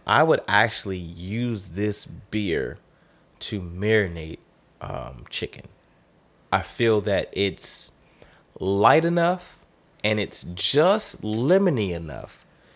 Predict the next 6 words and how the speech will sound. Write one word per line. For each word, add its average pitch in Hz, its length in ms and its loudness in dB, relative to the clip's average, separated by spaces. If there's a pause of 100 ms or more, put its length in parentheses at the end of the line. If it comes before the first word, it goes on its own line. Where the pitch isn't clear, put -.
(140)
to 117 460 -2 (100)
just 123 420 2
leave 117 420 -2
that 101 460 0
beer 135 360 4
taste, 151 680 -2